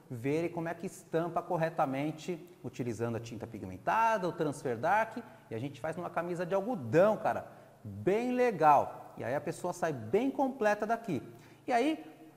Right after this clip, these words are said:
o que acontece é o seguinte, muita gente vem na loja física ou chama aqui no WhatsApp, que nossos vendedores acabam atendendo, né, no WhatsApp, e a dúvida é bem simples, cara.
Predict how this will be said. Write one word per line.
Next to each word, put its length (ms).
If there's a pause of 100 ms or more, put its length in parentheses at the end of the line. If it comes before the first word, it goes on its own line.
(100)
o 80
que 100
acontece 460
é 20
o 40
seguinte, 460
muita 300
gente 220
vem 80
na 80
loja 260
física 560
ou 220
chama 320
aqui 280
no 120
WhatsApp, 680 (240)
que 80
nossos 260
vendedores 460
acabam 320
atendendo, 520
né, 120
no 80
WhatsApp, 560 (460)
e 260 (100)
a 100
dúvida 640
é 120
bem 560
simples, 720
cara. 460